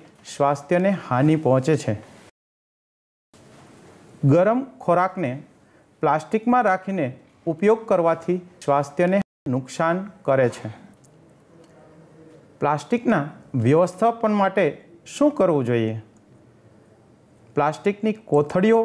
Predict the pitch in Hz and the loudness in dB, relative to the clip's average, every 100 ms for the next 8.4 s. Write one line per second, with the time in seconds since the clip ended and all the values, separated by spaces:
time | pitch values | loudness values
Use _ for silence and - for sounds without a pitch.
0 | 233 - _ _ _ - 247 226 147 185 | -2 -18 _ _ _ 0 2 4 0 -4
1 | - - 143 165 180 240 233 143 147 - | -18 -4 2 2 2 2 2 0 -2 -12
2 | _ - - 208 - 247 214 214 233 226 | _ -8 -4 -4 0 2 2 2 0 0
3 | - 170 - 190 160 156 170 170 135 131 | -2 -2 2 0 0 0 0 0 0 0
4 | 113 107 104 104 - _ _ _ _ _ | 0 -2 -2 -6 -12 _ _ _ _ _
5 | _ _ _ _ 135 123 127 190 202 214 | _ _ _ _ 0 0 -2 -6 0 0
6 | 220 233 208 143 143 - - _ 127 98 | 2 0 2 0 -4 -20 -20 _ -8 0
7 | 147 165 165 208 214 247 - _ _ 151 | 0 0 -2 -2 -2 -6 -20 _ _ -2
8 | 156 156 196 175 | -2 0 2 2